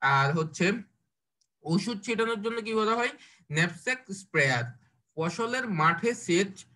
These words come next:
এটা হচ্ছে centrifugal pump আর বাড়ি pump, এ দুটো ইউজ করা হয়। তাহলে বন্ধুরা, আশা করি এই যে আমাদের আজকের নমুনা উত্তরগুলো তোমরা বুঝতে পেরেছো এবং এইভাবে লিখলে তোমরা সর্বোচ্চ number পাবে বলে আমি আশা ব্যক্ত করছি। কোশ্চেনগুলোর answer আরো একবার দেখিয়ে দিচ্ছি।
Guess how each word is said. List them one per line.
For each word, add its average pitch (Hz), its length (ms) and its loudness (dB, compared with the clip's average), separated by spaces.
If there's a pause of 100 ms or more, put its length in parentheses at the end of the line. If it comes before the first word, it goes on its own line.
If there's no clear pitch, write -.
(100)
এটা 147 180 0
হচ্ছে 185 240 0
centrifugal 202 880 2 (100)
pump 196 280 4
আর 151 180 0
বাড়ি 139 380 -2
pump, 120 260 -4 (300)
এ 147 100 -2
দুটো 156 380 0 (180)
ইউজ 156 260 2
করা 139 240 2
হয়। 120 200 -4 (340)
তাহলে 220 380 6 (200)
বন্ধুরা, 180 320 4
আশা - 320 2
করি 233 220 0
এই 175 260 -2
যে 175 100 0
আমাদের 175 340 2
আজকের 170 280 0
নমুনা 175 360 2
উত্তরগুলো 175 420 0
তোমরা 190 280 0
বুঝতে 170 320 -2
পেরেছো 202 300 -2
এবং 160 420 0 (220)
এইভাবে 196 340 2
লিখলে 196 340 2
তোমরা 170 300 0
সর্বোচ্চ 160 400 -4
number 160 360 -2
পাবে 175 200 -4
বলে 196 220 -2 (260)
আমি 160 260 2
আশা - 280 2
ব্যক্ত 185 260 0
করছি। 208 320 0
কোশ্চেনগুলোর 170 640 0
answer 151 240 0
আরো 143 160 4
একবার 143 300 -2
দেখিয়ে 139 240 -2
দিচ্ছি। 185 340 -2